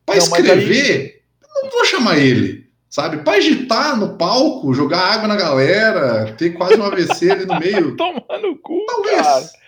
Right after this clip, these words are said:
Speaker 1: sabe?
Speaker 2: Para de me ofender. Não. É... Assim, eu até entendo. Você falar que de todos os vocalistas do Black Sabbath, ele é o menos técnico que cantou ali,
Speaker 1: Tô
Speaker 2: eu
Speaker 1: chegando
Speaker 2: concordo
Speaker 1: derrubado.
Speaker 2: contigo.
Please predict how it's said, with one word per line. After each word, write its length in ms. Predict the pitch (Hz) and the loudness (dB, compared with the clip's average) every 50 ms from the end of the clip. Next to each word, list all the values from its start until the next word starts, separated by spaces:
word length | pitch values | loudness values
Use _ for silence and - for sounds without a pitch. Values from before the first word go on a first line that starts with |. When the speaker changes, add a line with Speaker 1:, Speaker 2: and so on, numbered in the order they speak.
| - - _ _ | -20 -20 _ _
Speaker 1:
sabe? 220 | - - - 104 | -10 -6 -4 -2
Speaker 2:
Para 120 | 190 208 214 | 0 0 0
de 100 | 214 226 | 0 0
me 60 | 202 202 | 0 -2
ofender. 500 | 185 - 180 165 147 120 113 101 95 - _ _ _ _ _ - - _ _ _ _ _ | -2 -2 -2 -4 -4 -4 -4 -6 -6 -10 _ _ _ _ _ -20 -20 _ _ _ _ _
Não. 380 | - 120 117 101 95 92 - _ _ _ _ _ _ _ - - _ _ | -4 -2 -2 -2 -2 -6 -12 _ _ _ _ _ _ _ -20 -20 _ _
É... 560 | - 120 120 120 117 110 107 101 95 90 - - _ _ _ _ _ _ _ _ _ | -2 0 2 4 4 4 2 2 0 -2 -6 -8 _ _ _ _ _ _ _ _ _
Assim, 320 | - 190 - - 240 202 160 | -4 -4 -2 -4 -4 0 2
eu 120 | 151 147 | 2 2
até 200 | 151 151 - 147 | 2 2 0 -4
entendo. 360 | 160 202 - 240 196 143 117 | -4 -2 -2 0 0 0 -2
Você 140 | 101 - 135 | -6 -8 -6
falar 260 | - - 131 131 131 127 | -2 0 2 2 2 0
que 320 | - - 139 131 113 95 | -2 -4 -4 -4 -4 -6
de 220 | 90 95 98 117 | -8 -10 -14 -18
todos 340 | 110 _ - 143 151 151 147 | -14 _ 0 0 0 0 -2
os 80 | 151 139 | -4 -2
vocalistas 560 | 143 226 226 226 135 127 127 123 120 - 120 | -2 -2 0 0 0 0 0 -2 -4 -6 -8
do 80 | 120 120 | -6 -4
Black 240 | 113 123 120 - | -2 -2 -2 -4
Sabbath, 300 | - - - 120 113 107 107 | -4 -2 0 0 2 2 0
ele 100 | 107 113 | 0 0
é 40 | 113 | 0
o 80 | 113 | -2
menos 420 | 113 107 113 131 151 147 123 - - | -2 -4 -6 -4 -4 -4 -6 -8 -6
técnico 560 | - - 120 123 123 - 131 113 - - 117 | -2 0 0 0 0 -4 -10 -14 -14 -18 -20
que 80 | - _ | -14 _
cantou 340 | - 120 107 95 - 120 110 | -10 -8 -6 -4 -2 -2 0
ali, 240 | 101 101 120 175 | 0 -2 -4 -2
Speaker 1:
Tô 40 | 214 160 | -2 -2
Speaker 2:
eu 60 | 120 104 | -2 -2
Speaker 1:
chegando 180 | - 113 107 | -4 -6 -4
Speaker 2:
concordo 280 | 101 117 - - - - | 0 2 2 2 2 0
Speaker 1:
derrubado. 260 | - - 135 - 294 | -6 -10 -4 -2 0
Speaker 2:
contigo. 300 | 240 160 131 117 101 - | 0 0 -2 -4 -10 -18